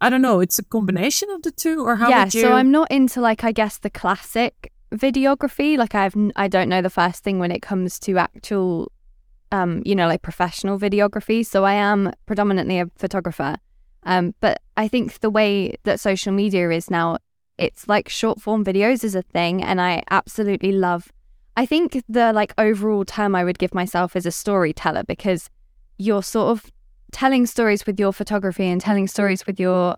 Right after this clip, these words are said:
Speaker 2: um, portraits and stuff like that. But also I like to tell the story of the behind the scenes and,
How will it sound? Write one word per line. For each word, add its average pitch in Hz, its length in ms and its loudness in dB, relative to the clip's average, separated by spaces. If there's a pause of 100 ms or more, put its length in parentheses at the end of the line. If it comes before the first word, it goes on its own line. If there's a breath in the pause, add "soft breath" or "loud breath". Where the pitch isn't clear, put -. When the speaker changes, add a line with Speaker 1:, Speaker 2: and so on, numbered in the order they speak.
Speaker 2:
um, 185 180 2
portraits - 480 -2
and 190 100 -4
stuff - 160 -6
like 196 160 -6
that. 208 200 0 (100)
But 180 220 0
also 202 580 0 (320)
I 185 60 2
like 196 200 2
to 208 80 -6
tell 202 200 -2
the 190 100 -2
story 196 360 0
of 185 120 -4
the - 60 -6
behind 190 380 -2
the 180 60 -2
scenes 160 460 -4
and, 175 200 -2